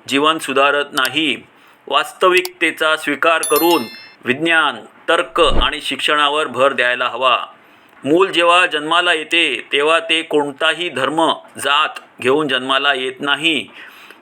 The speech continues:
परंतु ते ज्या घरात जन्माला येते, तेव्हा त्याच्या कुटुंबातील धार्मिक वातावरण, संस्कार आणि शिक्षणानुसार त्याची वाढ होत असते. आपल्या समाजातील बहुतांश लोक ज्यांच्यावर धार्मिक संस्कार झाले आहेत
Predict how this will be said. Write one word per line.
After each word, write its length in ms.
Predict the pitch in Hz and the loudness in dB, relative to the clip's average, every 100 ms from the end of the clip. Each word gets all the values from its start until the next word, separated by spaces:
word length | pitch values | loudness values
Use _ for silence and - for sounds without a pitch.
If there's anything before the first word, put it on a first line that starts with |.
| - | -2
परंतु 500 | 180 226 214 143 - - | 0 0 0 -2 -2 -2
ते 100 | 143 | -2
ज्या 260 | 135 160 | 0 -2
घरात 360 | 170 135 151 175 165 | -2 -2 0 0 0
जन्माला 400 | 143 151 147 143 | -2 0 2 2
येते, 480 | 135 156 151 104 - - _ - | 0 0 0 -2 -14 -20 _ 2
तेव्हा 240 | 135 151 | 4 4
त्याच्या 320 | 151 135 151 | 2 0 -2
कुटुंबातील 800 | 143 139 165 160 147 143 147 107 - _ _ | -2 -4 -2 2 0 2 0 0 -10 _ _
धार्मिक 440 | - 127 143 175 175 | -2 0 0 0 0
वातावरण, 640 | 135 170 170 170 165 143 - - | 0 2 2 2 0 -4 -8 -14
संस्कार 580 | - 143 147 180 165 127 - | -4 -4 -2 0 2 0 -4
आणि 180 | 123 139 | -4 -4
शिक्षणानुसार 840 | 127 151 - 180 175 156 135 151 156 | -4 -2 0 2 0 0 0 0 0
त्याची 360 | - 123 147 | -2 -2 -2
वाढ 340 | 127 120 127 131 | 0 2 2 0
होत 160 | 113 120 | -4 -2
असते. 380 | - - 107 - _ - - - - | -4 -4 -6 -6 _ -20 -20 -14 -6
आपल्या 260 | 139 170 | -2 0
समाजातील 640 | 160 160 170 170 165 175 165 | 0 2 0 0 0 2 2
बहुतांश 600 | 127 147 147 180 180 165 | 2 0 0 0 0 0
लोक 260 | 165 156 165 - - - - - | 0 4 2 0 -8 -20 -20 -10
ज्यांच्यावर 480 | 127 139 147 175 175 | -2 -2 0 2 2
धार्मिक 480 | 143 131 127 156 180 | 0 -2 -2 0 -2
संस्कार 440 | - 143 - 156 | -2 -4 -2 -2
झाले 260 | 123 123 151 | 0 0 2
आहेत 340 | 139 139 160 | 2 2 0